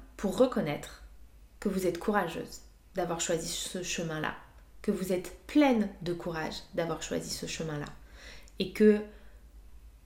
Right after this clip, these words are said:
faire tout ça, vivre tout ça, être tout ça, ça vous demande du courage et c'est ce qui vous donne la force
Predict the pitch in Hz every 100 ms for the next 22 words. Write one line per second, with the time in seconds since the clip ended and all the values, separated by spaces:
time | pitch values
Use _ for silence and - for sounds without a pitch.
0 | - - - - - - - - - -
1 | - - 330 349 - 208 - - - -
2 | - - - 180 180 330 285 214 208 190
3 | - 170 - - - 294 294 - 220 -
4 | - 165 - - - - - - 240 254
5 | 269 302 285 233 - 180 180 208 - 196
6 | 196 226 - - 196 190 202 185 254 311
7 | 247 196 - 226 220 - - -